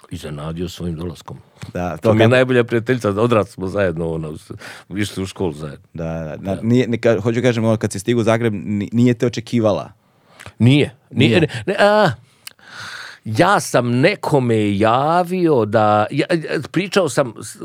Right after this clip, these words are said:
Speaker 1: ce-, bio je onaj, c-, kako se to kaže, a, satelitski telefon
Speaker 2: Aha.
Speaker 1: u redakciji Dana,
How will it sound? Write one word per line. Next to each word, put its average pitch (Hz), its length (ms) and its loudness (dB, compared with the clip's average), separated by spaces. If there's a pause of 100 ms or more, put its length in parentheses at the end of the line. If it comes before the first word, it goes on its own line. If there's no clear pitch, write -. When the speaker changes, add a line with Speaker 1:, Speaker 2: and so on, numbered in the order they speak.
Speaker 1:
ce-, 165 280 -4
bio 160 240 -2
je 165 160 2
onaj, 131 360 0
c-, 117 380 -8
kako 135 240 -10
se - 60 -20
to 117 100 -4
kaže, 87 460 -6 (100)
a, 85 460 -6 (480)
satelitski 147 680 0
telefon 117 480 -2
Speaker 2:
Aha. 87 400 -4
Speaker 1:
u 117 100 4
redakciji 120 640 0
Dana, 101 600 -2